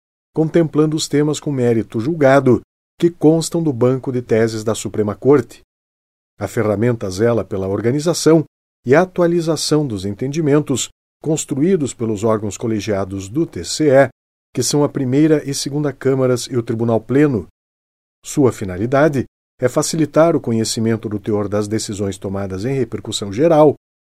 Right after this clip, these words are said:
que podem impactar diretamente ou ajudar na interpretação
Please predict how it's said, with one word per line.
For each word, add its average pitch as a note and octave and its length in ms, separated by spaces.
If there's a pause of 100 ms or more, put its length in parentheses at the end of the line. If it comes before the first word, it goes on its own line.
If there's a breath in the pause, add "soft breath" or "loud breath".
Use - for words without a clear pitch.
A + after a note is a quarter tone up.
(100)
que C#3+ 100
podem D#3 400 (100)
impactar C#3+ 640
diretamente A2 840 (340)
ou D3+ 140
ajudar C#3+ 560
na G#2 180
interpretação D3+ 880